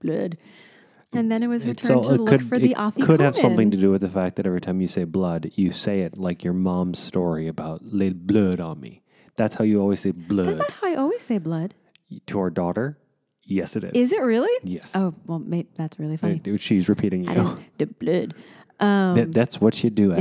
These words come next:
Speaker 2: every
Speaker 1: some
Speaker 2: time.
Speaker 1: blood." I mean, really?
Speaker 2: It's hilarious.
Speaker 1: I was unaware of that. I
Speaker 2: Yeah,
Speaker 1: will,
Speaker 2: well,
Speaker 1: I will
Speaker 2: they're
Speaker 1: try to be more cautious of that.
Speaker 2: Psh, or not.
Speaker 1: Or just
Speaker 2: It's
Speaker 1: aware.
Speaker 2: funny.
Speaker 1: That's funny.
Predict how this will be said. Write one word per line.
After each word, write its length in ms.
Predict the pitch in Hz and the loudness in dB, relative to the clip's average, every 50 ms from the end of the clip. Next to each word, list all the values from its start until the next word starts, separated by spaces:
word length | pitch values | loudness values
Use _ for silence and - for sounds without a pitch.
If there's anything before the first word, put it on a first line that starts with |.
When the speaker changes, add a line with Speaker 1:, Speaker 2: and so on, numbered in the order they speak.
| 202 214 | 4 4
Speaker 2:
every 100 | 196 208 175 | 4 2 2
Speaker 1:
some 100 | - 98 | 2 0
Speaker 2:
time. 80 | 170 156 | 0 0
Speaker 1:
blood." 380 | 160 170 185 175 151 147 143 | 2 2 2 2 0 -2 -4
I 60 | - 139 | -4 -4
mean, 340 | 175 - - 175 180 175 185 | -4 -4 -4 -4 -2 0 2
really? 480 | 247 330 587 659 698 659 523 359 262 | 2 2 2 0 0 2 2 4 2
Speaker 2:
It's 120 | 202 180 185 | 2 2 0
hilarious. 840 | - - - 101 92 87 85 85 85 87 87 85 82 80 76 78 78 | -2 0 0 2 2 0 -2 -2 -2 -2 0 0 0 -2 -4 -2 -2
Speaker 1:
I 880 | - 254 254 262 269 269 285 294 311 311 311 320 339 349 349 359 359 359 - - | 0 0 0 0 0 -2 -2 -2 -2 0 0 0 0 0 0 -2 -2 -4 -6 -2
was 200 | 247 262 247 208 | 0 0 0 0
unaware 460 | 180 185 196 208 262 302 359 453 466 | 0 0 0 0 0 0 0 -2 -2
of 80 | 370 - | -4 -4
that. 360 | 202 185 170 180 - - - - - | -4 -4 -4 -4 -8 -8 -10 -4 2
I 100 | 196 233 | 4 6
Speaker 2:
Yeah, 100 | 262 262 | 6 6
Speaker 1:
will, 120 | 208 170 | 6 4
Speaker 2:
well, 220 | 175 185 185 190 | 4 4 4 2
Speaker 1:
I 120 | 202 202 208 | 2 0 0
will 240 | 208 214 220 226 214 | -2 -2 -2 0 2
Speaker 2:
they're 120 | 214 208 | 4 4
Speaker 1:
try 120 | 233 220 | 4 4
to 180 | 233 - - 262 | 2 0 -2 -2
be 140 | 202 233 233 | 0 2 2
more 320 | 226 226 226 226 233 233 226 | 2 2 2 2 0 -2 -2
cautious 420 | - 320 370 508 - 311 247 - | -2 -2 -2 0 0 0 2 2
of 100 | 190 160 | 2 0
that. 240 | 185 190 202 247 285 | 0 0 0 0 -2
Speaker 2:
Psh, 280 | - - - - - | -4 -10 -16 -14 -8
or 220 | - 127 135 120 101 | -4 -2 0 0 0
not. 300 | 180 165 160 160 160 214 | -2 -4 -8 -6 -4 -2
Speaker 1:
Or 100 | 220 220 | -2 0
just 160 | 208 233 - | 0 0 0
Speaker 2:
It's 100 | - 202 | 2 2
Speaker 1:
aware. 360 | 190 208 226 233 190 165 175 | 2 2 2 2 0 0 -2
Speaker 2:
funny. 40 | 196 | -2
Speaker 1:
That's 180 | 196 202 - - | -4 -6 -6 -4
funny. 580 | 208 - - - - - - - - - - | -4 -2 -2 -2 -2 -2 -2 -2 -4 -4 -6